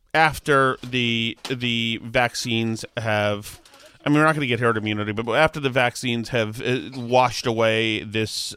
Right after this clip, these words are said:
um, this, the, the deadliness of this pandemic. We'll hear more of the individual stories. There'll be entire books written. I mean, y-, you're, you already,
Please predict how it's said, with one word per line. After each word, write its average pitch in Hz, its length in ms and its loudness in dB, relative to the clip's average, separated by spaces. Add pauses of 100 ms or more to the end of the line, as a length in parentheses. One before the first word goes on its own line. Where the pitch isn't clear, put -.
um, 104 560 0 (280)
this, 117 240 -2 (100)
the, 131 140 -6
the 120 140 -2
deadliness 120 460 0
of 107 120 -8
this 110 140 -8
pandemic. 104 520 -4 (440)
We'll 139 120 4
hear 147 140 4
more 135 240 4
of 123 80 2
the 123 100 0
individual 113 380 -4
stories. 110 420 -2
There'll 175 200 -2
be 156 120 0
entire 123 340 2
books 123 300 -4
written. 110 320 -6 (1120)
I 135 480 -2
mean, 117 160 -6
y-, 120 60 -10
you're, 139 520 2
you 143 160 6
already, 139 320 6